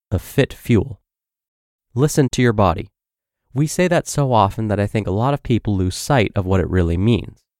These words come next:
To me, it means finding foods and a way of cooking and eating that work best for you. Your body responds to everything you eat and gives you feedback on whether or not it's working, if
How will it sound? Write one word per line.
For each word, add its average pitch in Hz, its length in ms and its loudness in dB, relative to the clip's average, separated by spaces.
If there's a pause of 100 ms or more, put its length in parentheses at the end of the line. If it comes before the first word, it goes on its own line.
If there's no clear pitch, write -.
(460)
To 135 80 4
me, 151 380 2
it - 160 -2
means 120 360 2
finding 123 480 0
foods 143 480 0
and 101 140 0
a 87 60 2
way 101 160 2
of 156 120 -4
cooking 156 360 0
and 180 100 0
eating 104 300 2 (340)
that - 180 -4
work 101 280 2 (100)
best 85 400 0
for - 180 -6
you. 104 360 2 (640)
Your 143 160 6
body 170 260 0
responds 143 520 -2
to - 100 -2 (100)
everything 143 520 0
you 123 160 0
eat - 240 -4 (400)
and 107 100 0
gives 101 180 4
you 98 80 0
feedback 123 760 0
on 98 160 0
whether 110 260 2
or 143 80 2
not 90 240 0
it's - 180 -6
working, - 340 2 (600)
if 156 420 2